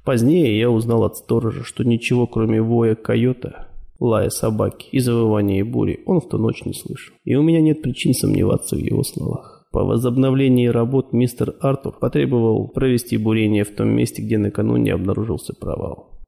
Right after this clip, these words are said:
Рабочие крайне неохотно, но всё же подчинились. Результаты бурения оказались обескураживающими. Свод подземной полости, насколько помнили все его видевшие, отнюдь не был толстым.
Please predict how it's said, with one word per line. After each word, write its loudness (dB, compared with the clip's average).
Рабочие 0
крайне 0
неохотно, -2
но -4
всё -4
же -4
подчинились. -6
Результаты 0
бурения 2
оказались 0
обескураживающими. -6
Свод -2
подземной 0
полости, -2
насколько -2
помнили 0
все -2
его 2
видевшие, -4
отнюдь -2
не 2
был 2
толстым. -6